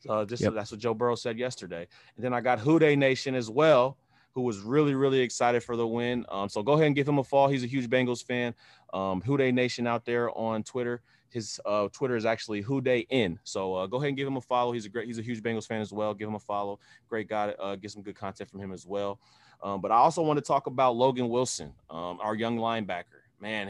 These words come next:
Speaker 1: I, I really like him, Jesse. I, I really do. And he made a veteran play yesterday, which I didn't expect him to make. And they kinda talked about it on the air a little bit. When he was spying,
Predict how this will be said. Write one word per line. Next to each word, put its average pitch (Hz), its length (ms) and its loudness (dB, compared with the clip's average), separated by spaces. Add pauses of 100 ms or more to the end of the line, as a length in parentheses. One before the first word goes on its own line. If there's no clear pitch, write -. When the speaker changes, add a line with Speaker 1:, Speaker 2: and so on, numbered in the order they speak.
Speaker 1:
I, 110 240 -2
I 120 120 2
really 113 320 -2
like 95 240 -4
him, 90 180 -12
Jesse. 85 360 -14
I, 87 100 -6 (120)
I 95 80 -2
really 95 340 -6
do. 90 280 -10 (260)
And 82 120 -10
he 185 120 -6
made 190 220 -4
a 92 60 -6
veteran 113 580 -4
play 131 300 -2
yesterday, 98 420 -6
which 95 220 -6
I 104 80 -4
didn't 127 220 -4
expect 123 360 -10
him 113 120 -6
to 104 40 -6
make. 113 240 -4
And 101 80 -8
they 107 60 -6
kinda 175 180 -2
talked - 240 -2
about 127 160 0
it 117 60 -4
on 113 100 -2
the 110 80 -2
air 131 140 -2
a 104 40 -4
little 92 200 -8
bit. 87 240 -8 (320)
When 107 100 -4
he 156 220 -4
was 143 340 2
spying, 127 800 2